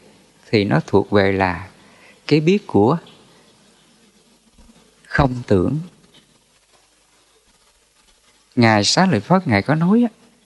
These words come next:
là khi ý thức thanh tịnh, nó không có liên hệ đến năm căn, gọi là mắt, tai, mũi, miệng, thân. Nó không làm chủ năm căn này, nó không biết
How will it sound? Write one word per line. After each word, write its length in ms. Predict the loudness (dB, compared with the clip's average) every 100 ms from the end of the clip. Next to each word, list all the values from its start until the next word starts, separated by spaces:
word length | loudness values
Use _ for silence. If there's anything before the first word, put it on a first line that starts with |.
| _ _ _ _ _ _ _ _ -2
là 340 | 0 2 0
khi 360 | -2 0 2 2
ý 200 | 2 2
thức 220 | 0 0
thanh 220 | -2 -2 0
tịnh, 340 | -2 0 -4 -8 _ _ _ _ _ _ _ _ -20 -20 -20 _ 0
nó 140 | 0
không 280 | 2 0 2
có 100 | 2
liên 320 | 2 2 2
hệ 360 | 0 2 2 0
đến 380 | 0 0 0
năm 180 | 0 0 0
căn, 180 | -2 -2 -10 -20 -20 -20 _ _ _ 0
gọi 220 | 2 4
là 200 | 0 -2
mắt, 240 | 0 -2 -2 -16 -20 -20 -20 _ _
tai, 520 | 0 2 2 0 -2 -4 -14 _ _
mũi, 580 | 0 2 2 2 0 -4 -8 -20 _ -6
miệng, 360 | 0 2 0 0
thân. 220 | 0 0 -4 _ _ _ _ _ _ _ _
Nó 100 | 0
không 260 | 2 2 2
làm 260 | 2 0 0
chủ 240 | 0 2
năm 200 | 0 -2
căn 240 | -4 -4 -2
này, 240 | -4 -4 -10 _ _ _ _ _ _ _ _ _
nó 140 | 0 2
không 240 | 0 2
biết 200 | 2 0